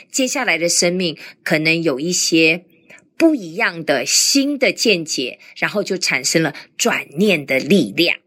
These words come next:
好，那今天来到我们病虫害防治的这一位呢，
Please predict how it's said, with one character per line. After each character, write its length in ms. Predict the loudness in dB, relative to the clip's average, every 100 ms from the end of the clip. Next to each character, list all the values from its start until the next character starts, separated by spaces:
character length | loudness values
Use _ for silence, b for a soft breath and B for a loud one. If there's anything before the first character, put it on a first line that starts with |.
| _ _ B B B B
好， 280 | 0 0 2
那 160 | 0
今 200 | 0 -6
天 160 | -4 0
来 160 | 0
到 120 | 0 -2
我 40 |
们 80 | -2
病 140 | -2
虫 140 | 0 0
害 100 | 0
防 180 | -4
治 160 | -4 -2
的 140 | -2
这 180 | 0 0
一 140 | 0 0
位 280 | 0 0
呢， 340 | -2 0 0